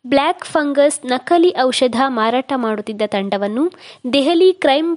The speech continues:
ಬ್ರಾಂಚ್ ಪೊಲೀಸರು ಭಾನುವಾರ ಬಂಧಿಸಿದ್ದಾರೆ. ಇಬ್ಬರು ವೈದ್ಯರು ಸೇರಿದಂತೆ ಹತ್ತು ಮಂದಿಯನ್ನು ಕ್ರೈಮ್ ಬ್ರಾಂಚ್ ಪೊಲೀಸರು ಬಂಧಿಸಿರುವುದಾಗಿ ಅಧಿಕಾರಿಗಳು ತಿಳಿಸಿದ್ದಾರೆ. ಈ ತಂಡ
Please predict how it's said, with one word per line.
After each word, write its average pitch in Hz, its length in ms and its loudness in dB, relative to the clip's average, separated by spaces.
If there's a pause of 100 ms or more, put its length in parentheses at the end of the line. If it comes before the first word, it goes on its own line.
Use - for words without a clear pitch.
ಬ್ರಾಂಚ್ 247 420 -4
ಪೊಲೀಸರು 214 680 0
ಭಾನುವಾರ 262 760 0
ಬಂಧಿಸಿದ್ದಾರೆ. 196 1000 -4 (580)
ಇಬ್ಬರು 370 440 4
ವೈದ್ಯರು 302 400 2
ಸೇರಿದಂತೆ 233 720 0
ಹತ್ತು 294 460 -2
ಮಂದಿಯನ್ನು 240 680 -2 (320)
ಕ್ರೈಮ್ 330 400 0
ಬ್ರಾಂಚ್ 277 540 -4
ಪೊಲೀಸರು 226 600 0
ಬಂಧಿಸಿರುವುದಾಗಿ 247 1160 -4
ಅಧಿಕಾರಿಗಳು 262 760 0
ತಿಳಿಸಿದ್ದಾರೆ. 190 800 -2 (500)
ಈ 302 120 2
ತಂಡ 285 320 0